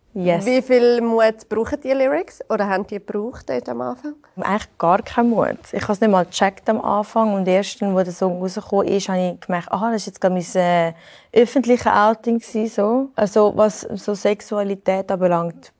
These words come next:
Speaker 1: ist für mich nicht, also braucht keinen Mut, so. Also, es braucht für mich jetzt mehr Mut, Sachen von seinem Inneren zu schreiben, so, was einem
Speaker 2: Mhm.
Speaker 1: gerade beschäftigt, als, weil,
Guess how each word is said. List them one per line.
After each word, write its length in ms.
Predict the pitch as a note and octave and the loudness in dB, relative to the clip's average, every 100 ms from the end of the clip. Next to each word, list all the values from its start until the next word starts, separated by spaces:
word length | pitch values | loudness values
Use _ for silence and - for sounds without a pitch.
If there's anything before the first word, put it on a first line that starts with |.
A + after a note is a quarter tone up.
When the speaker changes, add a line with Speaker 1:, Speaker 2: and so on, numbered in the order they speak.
| _ _ | _ _
Speaker 1:
ist 200 | F#3+ - | -14 -14
für 160 | - G3 | -6 -2
mich 280 | G3 F#3+ - | -2 -4 -4
nicht, 400 | F#3 F#3 F#3 - | -2 -2 -6 -8
also 260 | - - F3+ | -8 -8 -8
braucht 420 | F#3+ - - - | -8 -8 -16 -12
keinen 240 | - F3+ | -8 -6
Mut, 340 | E3+ E3 F#3+ - | -6 -6 -8 -12
so. 400 | - - G3+ F3+ _ _ | -6 -6 -6 -10 _ _
Also, 520 | F#3+ - F#3 F#3 F3+ - _ - | -10 -6 -4 -2 -4 -10 _ -20
es 100 | - | -6
braucht 320 | G3+ G#3+ - | -2 -2 0
für 80 | G#3 | 2
mich 200 | G#3 G#3+ | 4 4
jetzt 240 | G#3 - | 2 2
mehr 340 | G3 G3+ G#3 G#3+ | 4 6 6 6
Mut, 580 | G#3 G#3 G3+ G3+ - - - - - - - | 6 6 6 2 -8 -14 -20 -20 -20 -20 -14
Sachen 560 | - G3+ G3+ - G3+ | 2 2 2 2 2
von 200 | F#3 G#3 | 4 0
seinem 220 | G3 G#3 | 4 4
Inneren 800 | G3 G#3 A3 A3+ A3 G#3+ G#3 G#3 G#3 - _ | 4 6 8 8 8 8 8 6 0 -20 _
zu 260 | - - G#3+ | -6 0 2
schreiben, 880 | G3 G#3 A3 G3 G3+ G3+ F#3+ F#3+ F#3+ | 4 4 2 4 4 6 6 4 2
so, 640 | - G3 G3 F#3+ F#3+ G3 F#3+ - - _ | 0 2 4 4 4 2 -2 -14 -20 _
was 260 | F#3 G3 G#3+ | 2 2 4
einem 160 | G3+ G3 | 2 4
Speaker 2:
Mhm. 20 | |
Speaker 1:
gerade 240 | G3 G3 | 4 4
beschäftigt, 800 | - F#3+ F#3+ F#3+ F#3+ - F#3+ - | -2 2 4 4 0 -6 -6 0
als, 320 | F3+ F3+ F3+ | 2 2 2
weil, 260 | F#3 F#3 | 2 4